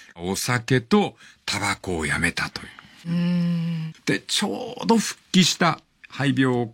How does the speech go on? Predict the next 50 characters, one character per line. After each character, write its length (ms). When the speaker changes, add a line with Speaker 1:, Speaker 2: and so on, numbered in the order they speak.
Speaker 1:
か 100
ら 180
立 160
ち 80
直 260
っ 40
た 120
千 200
九 80
百 160
六 300
十 260
一 200
年、 220
テ 120
レ 100
ビ 100
の 120
時 200
代 180
が 100
始 220
ま 140
り 80
ま 100
し 120
て、 140
テ 140
レ 60
ビ 100
の 100
世 220
界 260
に 180
入 220
っ 20
て 180
い 80
く。 100
と 80
も、 260
コ 180
メ 160
デ 120
ィ 100
ア 20
ン 80
と 120
し 100
て 180